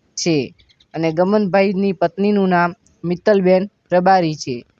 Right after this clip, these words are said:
તેઓને કુલ ત્રણ બાળકો છે. ગમન સાંથાલ ભુવાજી અને એક સિંગર છે.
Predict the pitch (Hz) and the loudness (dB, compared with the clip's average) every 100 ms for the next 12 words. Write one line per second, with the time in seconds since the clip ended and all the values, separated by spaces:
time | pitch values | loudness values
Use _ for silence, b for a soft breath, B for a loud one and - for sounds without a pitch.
0 | _ _ _ - 190 214 208 190 185 - | _ _ _ 0 2 4 2 0 -2 -2
1 | 202 214 175 180 175 202 - 160 170 202 | 0 2 2 -2 -2 -6 -8 0 2 2
2 | 180 156 143 123 - _ _ _ _ - | 0 -4 -4 -12 -16 _ _ _ _ -4
3 | 165 185 220 214 196 160 160 160 - 180 | -2 0 2 0 -4 -8 -20 -12 -2 -2
4 | 208 208 185 190 _ _ _ 160 180 214 | 0 0 -2 -4 _ _ _ -2 2 2
5 | 185 208 214 - 180 196 190 185 - 175 | 2 -2 -4 -4 -2 0 0 -2 -4 -6
6 | 185 185 147 - | 0 0 -2 -6